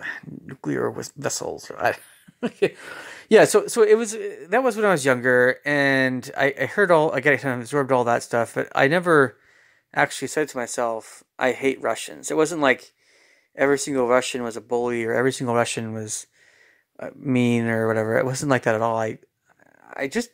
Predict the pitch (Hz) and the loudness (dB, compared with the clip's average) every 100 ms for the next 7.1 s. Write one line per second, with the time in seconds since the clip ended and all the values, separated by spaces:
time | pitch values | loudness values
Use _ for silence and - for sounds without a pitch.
0 | _ 165 156 - 143 143 143 196 220 175 | _ -8 -8 -8 2 2 6 4 4 0
1 | 170 165 147 123 - _ _ _ _ _ | 4 8 8 6 -2 _ _ _ _ _
2 | - 277 240 143 127 123 123 107 135 123 | -4 0 2 4 4 2 -2 -4 -8 -6
3 | 113 107 - - - 143 170 160 - _ | -6 -6 -10 -16 -10 -10 -6 -8 -8 _
4 | _ _ _ _ _ 135 135 120 135 165 | _ _ _ _ _ 2 6 6 4 2
5 | - 131 135 - 185 196 156 _ 101 76 | -4 -8 -10 -2 0 0 -2 _ -20 -20
6 | - - 151 - 127 120 160 139 110 104 | -8 -4 -4 -4 -4 0 0 0 -4 -8
7 | - | -12